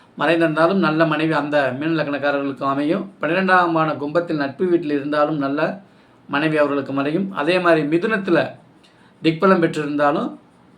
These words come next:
நல்ல மனைவி அவர்களுக்கு அமையும். பொதுவாக ஒரு பாவர்களோட தொடர்பு நமக்கு வந்துருச்சு அப்படின்னா, அதற்கு தகுந்த மாதிரி ஒரு மனைவியை தேர்ந்தெடுப்பது தான் சாலச் சிறந்ததாக இருக்கும். சுக்கிரன் ஒருவரோட ஜாதகத்துல வந்து இப்ப சனியின் தொடர்பு பெற்றாருன்னா, நம்மளோட கலர் மங்க-, இப்ப ஒருத்தர்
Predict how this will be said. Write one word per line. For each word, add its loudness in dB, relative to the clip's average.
நல்ல 4
மனைவி 2
அவர்களுக்கு 0
அமையும். -4
பொதுவாக 4
ஒரு 4
பாவர்களோட 4
தொடர்பு -2
நமக்கு -4
வந்துருச்சு -2
அப்படின்னா, -4
அதற்கு -2
தகுந்த -2
மாதிரி 0
ஒரு -6
மனைவியை -4
தேர்ந்தெடுப்பது -2
தான் -4
சாலச் 4
சிறந்ததாக 0
இருக்கும். 2
சுக்கிரன் 0
ஒருவரோட 4
ஜாதகத்துல 2
வந்து 2
இப்ப 0
சனியின் -2
தொடர்பு 2
பெற்றாருன்னா, 0
நம்மளோட 2
கலர் 2
மங்க-, 0
இப்ப -2
ஒருத்தர் 0